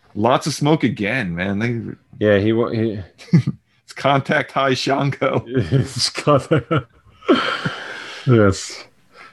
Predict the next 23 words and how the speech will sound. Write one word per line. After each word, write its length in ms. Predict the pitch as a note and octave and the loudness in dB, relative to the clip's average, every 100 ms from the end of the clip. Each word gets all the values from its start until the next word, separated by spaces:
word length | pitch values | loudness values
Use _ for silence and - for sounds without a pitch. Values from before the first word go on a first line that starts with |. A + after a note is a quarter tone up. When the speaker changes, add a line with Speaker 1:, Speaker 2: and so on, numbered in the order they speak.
| _ | _
Speaker 2:
So 180 | - G2+ | -2 2
they 120 | F#2+ | 2
said 280 | - A2 F2 | 4 4 4
he's, 320 | F2 G3 A#3 _ | 2 -6 -20 _
he's 140 | - - | -20 -4
carrying 300 | A#2 G#2+ G2+ | 0 2 2
around 600 | G2 G2+ G2 F#2 G2+ G#2 | 0 0 0 -4 -10 -2
Bob 320 | G#2 G#2 G2+ | 0 0 -2
Marley's 420 | G2+ G2+ G2 F2+ | -2 0 0 -2
roadie 260 | F#2 G2 F2+ | -2 -2 -2
crew 220 | - D#2+ | -4 -4
in 80 | D#2 | -4
there. 220 | D2 E2+ - | -8 -12 -6
Speaker 1:
Got 140 | F#4 | -2
the 100 | F3 | 0
Undertaker 480 | C3+ D#3+ E3+ E3 C3 | 0 0 0 -2 -2
gong, 480 | A2+ G#2+ B2+ B2+ A#2 | -2 -2 0 -2 -4
and 360 | A#2 G#2+ G#2+ | -2 0 0
the, 100 | A2+ | -4
the 260 | G2+ A2+ B2 | -4 -4 -4
announcers 640 | A#2 B2 C3 - C3 - | 0 0 0 0 0 0
are 60 | A2+ | 0
like, 280 | A2 G2+ | 2 0